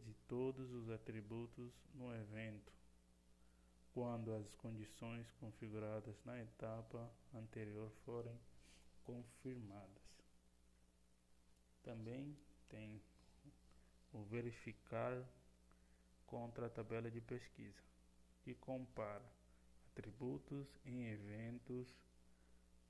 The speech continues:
com tabelas de pesquisa adicionais durante a importação de tabelas de pesquisa.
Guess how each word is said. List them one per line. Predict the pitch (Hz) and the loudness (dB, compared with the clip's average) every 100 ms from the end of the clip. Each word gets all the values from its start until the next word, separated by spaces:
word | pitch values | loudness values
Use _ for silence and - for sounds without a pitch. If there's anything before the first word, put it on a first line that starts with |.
| - | 0
com | 120 113 | 2 4
tabelas | 120 107 110 113 123 123 123 - - - - - - | 6 6 8 8 8 8 6 0 -12 -14 -16 -14 -10
de | 123 117 | -4 0
pesquisa | 123 117 - - 120 120 | 4 4 2 0 4 4
adicionais | 113 113 - 113 107 113 120 | 4 0 0 2 4 4 2
durante | 117 117 120 123 120 | 4 4 4 2 2
a | |
importação | 123 110 117 113 117 107 - 127 | 2 4 4 4 0 -2 -2 -2
de | 127 | -4
tabelas | - 117 113 113 117 | -2 0 4 4 4
de | 117 | 2
pesquisa. | - 123 - - 104 101 | 0 0 -2 -4 -4 -4